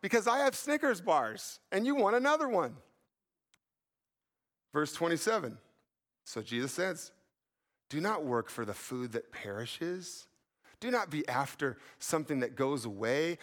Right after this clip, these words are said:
Do not be after the kind of food that doesn't last." Jesus says, "Do not work for the food that perishes, but for the food that endures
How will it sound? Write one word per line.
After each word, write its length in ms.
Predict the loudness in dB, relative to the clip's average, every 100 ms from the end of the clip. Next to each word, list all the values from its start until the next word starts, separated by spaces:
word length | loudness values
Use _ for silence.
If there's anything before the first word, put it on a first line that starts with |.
| -10
Do 80 | -2
not 180 | -2 -2
be 180 | -6 -6 -2
after 320 | 2 2 0
the 80 | -6
kind 240 | -2 0 0
of 60 |
food 440 | -2 -2 2 2 0
that 140 | -2
doesn't 400 | 0 0 0 -2
last." 680 | 0 4 4 2 0 -10 -14 _ _ _ _ _ _ _ _ _ _
Jesus 240 | -6 -4
says, 200 | -2 -4
"Do 120 | -2 -2
not 160 | 0
work 240 | 0 -2 -4
for 140 | -6
the 80 | -6
food 300 | -6 -6 -6
that 140 | -8
perishes, 460 | -6 -4 -4 -6 -8
but 180 | -8 -6
for 160 | -6
the 120 | -6
food 500 | -8 -6 -4 -2 -4 -10 -20 -14
that 160 | -6 -4
endures 840 | -4 -6 -6 -4 -2 -4 -6 -10